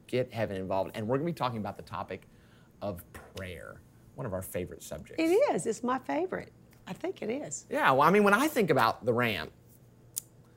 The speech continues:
Speaker 1: I can't, I can't, I can't fathom, I can't even imagine our journey
Speaker 2: Yeah.
Speaker 1: separate from the topic
Speaker 2: No.
Speaker 1: of prayer.
Speaker 2: No, you can't.
Speaker 1: And so, e-,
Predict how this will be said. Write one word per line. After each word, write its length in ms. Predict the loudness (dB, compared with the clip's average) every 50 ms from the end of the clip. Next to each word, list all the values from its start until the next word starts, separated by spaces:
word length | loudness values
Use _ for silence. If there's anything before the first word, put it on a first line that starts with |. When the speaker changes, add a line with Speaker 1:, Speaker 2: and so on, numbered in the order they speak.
| -20 -20 -20 _ 8 8
Speaker 1:
I 120 | 10 10
can't, 260 | 8 4 -2 -2 0 2
I 100 | 0 0
can't, 420 | 0 0 0 2 4 4 2 0 -2 -2
I 100 | -2 -2
can't 240 | 0 0 -2 -2 -2
fathom, 720 | 0 2 4 4 6 4 4 2 2 0 -2 -4 -8 -12 -16 -20 -20 -20 -20 -6 0
I 80 | 0 0
can't 220 | 4 4 4 4
even 180 | 6 6 6 6
imagine 540 | 6 6 6 6 6 6 4 4 2 0 0
our 160 | 0 -2 -2
journey 640 | -4 -4 -2 0 0 2 0 0 -2 -4 -8 -12 -10 -4
Speaker 2:
Yeah. 380 | -2 0 0 0 0 -2 -4 -6 -10 -18 -20 -12
Speaker 1:
separate 420 | -8 2 2 2 4 4 0 0
from 220 | 0 0 0 2 2
the 100 | 0 0
topic 760 | -2 -4 -2 2 4 4 4 2 0 -4 -4 -4 -6 -16 -20 -20 -20 _ -20 -20 _ -2
Speaker 2:
No. 140 | 2 4 4 4 2
Speaker 1:
of 180 | 2 -2 -4
prayer. 420 | -6 -2 0 0 2 2 0 0 0
Speaker 2:
No, 80 | 0
you 100 | 0 -2
can't. 360 | -2 -2 -2 -2 -2 -2 -6 -12 -18 -14 -2 4
Speaker 1:
And 400 | 6 8 8 8 6 4 2 -2 -6 -14 _ -4
so, 640 | -2 2 6 8 10 12 12 10 10 8 6 2 -4 -14 _ 0
e-, 260 | 2 4 4 4 4